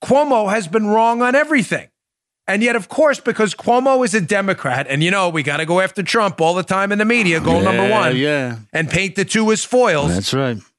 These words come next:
Speaker 1: They had a, a, "We love, oh my gosh, Cuomo's been great." He's been great on what? What has he been great on? Please explain to me. Here's a short clip of Andrew Cuomo yesterday when he's asked a perfectly logical question by a reporter who says, Hey, listen,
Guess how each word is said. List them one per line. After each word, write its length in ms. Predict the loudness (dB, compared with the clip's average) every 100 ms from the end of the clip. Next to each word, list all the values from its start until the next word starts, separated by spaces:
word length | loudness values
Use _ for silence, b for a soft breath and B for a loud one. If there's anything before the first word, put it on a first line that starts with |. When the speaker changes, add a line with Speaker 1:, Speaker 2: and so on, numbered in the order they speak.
| _ -4
Speaker 1:
They 300 | 0 2 0
had 220 | 0 -2
a, 140 | -6 -6
a, 80 | -4
"We 240 | 0 0 2
love, 440 | 2 2 0 -4 -2
oh 200 | 0 0
my 180 | -2 -2
gosh, 400 | -2 -2 -4 -8
Cuomo's 500 | 0 0 2 0 -2
been 160 | -4
great." 140 | 0 2
He's 160 | 0
been 200 | 0 -2
great 300 | 0 -2 0
on 260 | 0 0 0
what? 380 | 0 -2 -4 -20 _ _ _ _ _ _ _
What 200 | 0 2
has 140 | 0 0
he 160 | 0
been 240 | 0 -2 0
great 320 | 0 2 0
on? 240 | -2 -4 _ _ _ _ _ -2
Please 300 | 2 2 0
explain 440 | -4 -2 0 0
to 80 | 0
me. 160 | -4 -6 b b b b
Here's 300 | 2 2 0
a 140 | -2
short 500 | -4 -2 0 0 -4 -10
clip 320 | -4 -2 -2 -2
of 120 | 0
Andrew 360 | 0 0 -4
Cuomo 360 | -2 0 0 0
yesterday 460 | 0 -2 -2 -6 -8 b b
when 120 | 0
he's 160 | 0 0
asked 240 | 0 0
a 120 | -4
perfectly 560 | -2 -4 -2 -4 0 2
logical 560 | 2 0 -2 -4 -4
question 500 | -2 0 0 -2 -4
by 160 | 0 0
a 80 | 0
reporter 460 | -2 0 0 0
who 160 | -2 -2
says, 240 | 0 0
Hey, 180 | 2 0
listen, 380 | 0 -2 -4